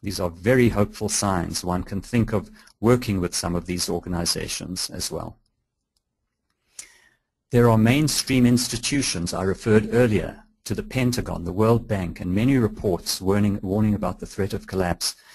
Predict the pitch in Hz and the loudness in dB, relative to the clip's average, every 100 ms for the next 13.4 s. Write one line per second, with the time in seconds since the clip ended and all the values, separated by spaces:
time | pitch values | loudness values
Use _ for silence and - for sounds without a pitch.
0 | - _ _ - - 110 107 107 113 110 | -20 _ _ -6 -2 2 4 4 0 0
1 | 104 98 101 98 104 113 107 101 95 92 | 0 2 2 2 4 4 2 0 -2 -4
2 | - 113 107 107 101 92 104 101 92 110 | -6 0 0 0 -2 0 0 0 -2 0
3 | 107 110 - _ _ - 107 107 98 - | 0 -2 -10 _ _ -4 -2 0 -2 -2
4 | - 110 110 98 95 92 95 95 95 95 | -2 2 2 2 0 -4 -4 -2 -4 -6
5 | - 113 101 92 - 113 101 101 104 _ | -6 -4 -4 -6 -4 0 2 2 -4 _
6 | _ - 95 95 - - - 160 165 110 | _ -10 -6 -6 -2 0 4 6 6 4
7 | 104 139 - - - 85 - _ 98 104 | 2 0 -2 -6 -8 -12 -14 _ -4 -4
8 | 104 104 110 123 - - - _ - 92 | -2 -2 0 0 -2 -10 -10 _ -6 -2
9 | 92 - - 87 85 107 _ _ _ - | -2 -6 -8 -8 -8 -16 _ _ _ -12
10 | 98 - - 107 101 92 98 98 - 127 | -12 -8 -2 0 0 -6 -6 -4 -2 0
11 | 104 87 - 98 - 95 95 - 98 - | 0 0 -6 -8 -6 -6 -6 -8 -12 -4
12 | 101 120 107 - 87 - - 92 - 87 | 0 2 0 -2 -6 -4 -4 -6 -6 -10
13 | - 123 90 87 | -6 -4 -4 -4